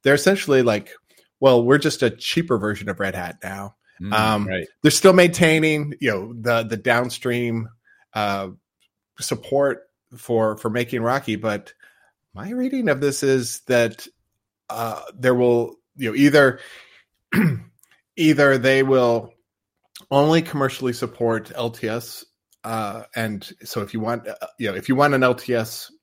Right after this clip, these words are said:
Speaker 1: uh, Rocky, you have to get it from them, or, you know,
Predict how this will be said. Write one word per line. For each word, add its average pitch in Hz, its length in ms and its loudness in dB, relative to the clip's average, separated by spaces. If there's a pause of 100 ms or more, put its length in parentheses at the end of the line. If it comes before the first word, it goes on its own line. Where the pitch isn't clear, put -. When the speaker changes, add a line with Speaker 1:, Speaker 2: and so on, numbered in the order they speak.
(840)
Speaker 1:
uh, 101 320 -6
Rocky, 117 540 -4 (100)
you 113 100 -8
have 113 200 0
to 113 80 -8
get 104 120 -4
it 98 80 -8
from 95 140 -10
them, 90 300 -12 (320)
or, 113 560 6 (600)
you 110 120 -4
know, 85 140 -8